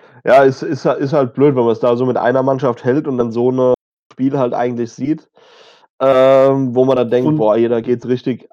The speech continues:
Speaker 1: ab und da ist richtig Action" und so weiter, aber dann, ja, verliert
Speaker 2: Und beide
Speaker 1: halt
Speaker 2: Spiele
Speaker 1: das
Speaker 2: hätten's
Speaker 1: Team.
Speaker 2: ausgleichen können.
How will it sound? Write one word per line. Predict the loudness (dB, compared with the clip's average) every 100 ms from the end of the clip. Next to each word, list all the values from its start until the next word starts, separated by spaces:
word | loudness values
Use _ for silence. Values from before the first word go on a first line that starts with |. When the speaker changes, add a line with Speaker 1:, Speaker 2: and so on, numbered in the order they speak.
| -4
Speaker 1:
ab | -4 -4
und | -4
da | 0 0
ist | -2
richtig | -6 -6 -10
Action" | -10 -12 -8 -8
und | -6
so | -4
weiter, | 0 0 0
aber | 0 0
dann, | 0 -4 -8 -10 -12 -14 -16
ja, | -12 -10 -10 -14
verliert | _ -6 -6 -8 -4
Speaker 2:
Und | -4 -2
beide | -2 0
Speaker 1:
halt | -2
Speaker 2:
Spiele | 0 0 0
Speaker 1:
das | -4
Speaker 2:
hätten's | -6
Speaker 1:
Team. | -4
Speaker 2:
ausgleichen | -4 -6 -10 -12 -14
können. | -16 -16